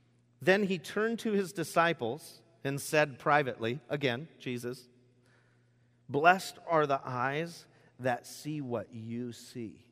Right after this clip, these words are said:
Hear his value there, the spiritual vision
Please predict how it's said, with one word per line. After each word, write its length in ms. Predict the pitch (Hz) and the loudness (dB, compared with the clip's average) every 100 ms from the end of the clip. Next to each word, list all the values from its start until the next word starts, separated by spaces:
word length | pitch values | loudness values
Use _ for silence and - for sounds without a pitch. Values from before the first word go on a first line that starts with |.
| _ _ _ _ _ _ _ _ _ _ _ | _ _ _ _ _ _ _ _ _ _ _
Hear 180 | 151 170 | -10 -8
his 140 | 170 | -8
value 500 | 117 107 117 131 135 | -8 -8 -6 -4 -4
there, 280 | 131 139 139 | -4 -6 -6
the 120 | 101 | -8
spiritual 640 | - - 139 139 139 143 104 | -12 -12 -6 -6 -6 -6 -8
vision 680 | 95 113 127 127 143 156 | -10 -8 -6 -4 -4 -6